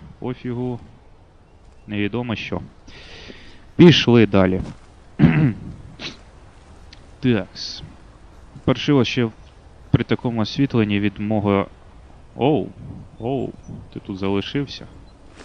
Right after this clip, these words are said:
Який чудовий хлопець. Ще й болт мені віддаш. Паршиво, що при такому освітленні від мого аурального крику.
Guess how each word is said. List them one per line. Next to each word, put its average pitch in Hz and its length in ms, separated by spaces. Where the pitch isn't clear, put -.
Який 110 240
чудовий 107 400
хлопець. - 560
Ще - 220
й 92 40
болт 107 360
мені 92 200
віддаш. - 440
Паршиво, 139 340
що 135 120
при 135 140
такому 127 320
освітленні 120 500
від 107 160
мого 107 520
аурального 113 920
крику. 107 640